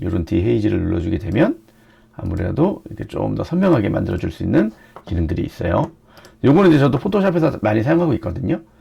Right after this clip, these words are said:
요걸 누르게 되면 좀 더 뽀였던 사진들이 좀 더 강하게 좀 선명해지고, 반대로 이렇게 눌러주게 되면 오히려 뿌옇게 이렇게 변하는 요런 부분들을 농도별로 조절을 해줄 수가 있어서, 요런 부분은 이제 바로바로 이제 처음에도 톤 잡을 때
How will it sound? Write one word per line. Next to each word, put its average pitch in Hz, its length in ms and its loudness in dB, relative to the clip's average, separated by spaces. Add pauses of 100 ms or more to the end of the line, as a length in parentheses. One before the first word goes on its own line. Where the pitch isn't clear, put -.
(360)
요걸 98 160 -2
누르게 90 260 0
되면 113 400 0 (100)
좀 90 240 -2
더 233 240 0 (1000)
뽀였던 139 380 2
사진들이 104 600 0 (180)
좀 - 160 -2
더 101 60 -2
강하게 98 320 -2
좀 - 140 -4
선명해지고, 170 800 2
반대로 107 320 2
이렇게 - 180 0
눌러주게 92 420 -2
되면 214 360 0 (400)
오히려 - 280 -2
뿌옇게 180 460 2
이렇게 107 220 0
변하는 92 400 0
요런 92 260 0
부분들을 95 540 0 (280)
농도별로 95 500 2
조절을 87 340 -2
해줄 - 160 -2
수가 - 160 -4
있어서, 107 440 0 (440)
요런 185 160 6
부분은 190 360 6
이제 143 140 6
바로바로 120 680 6
이제 107 280 2
처음에도 120 540 2
톤 240 200 6
잡을 202 360 8
때 113 240 8